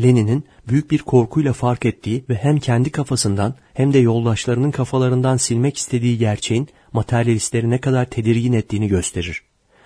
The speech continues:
Ancak günümüz materyalistleri Lenin'den daha da büyük bir tedirginlik içindedirler. Çünkü bu gerçek bundan yüz yıl öncesine göre çok daha açık,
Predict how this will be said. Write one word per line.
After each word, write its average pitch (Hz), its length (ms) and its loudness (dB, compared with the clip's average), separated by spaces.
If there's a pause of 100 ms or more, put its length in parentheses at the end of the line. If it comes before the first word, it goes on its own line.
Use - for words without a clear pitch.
(120)
Ancak 117 360 0
günümüz 127 360 0
materyalistleri 113 840 -2 (240)
Lenin'den 127 500 4 (100)
daha 123 220 2
da 131 140 4
büyük 135 220 2
bir 139 80 4
tedirginlik 110 640 0
içindedirler. 92 680 -2 (340)
Çünkü 135 300 0
bu 135 100 0
gerçek 120 560 -2 (100)
bundan 113 360 2 (200)
yüz 147 220 2
yıl 139 120 2
öncesine 131 440 2
göre 120 380 2
çok - 280 -2
daha 123 160 -2
açık, - 420 -6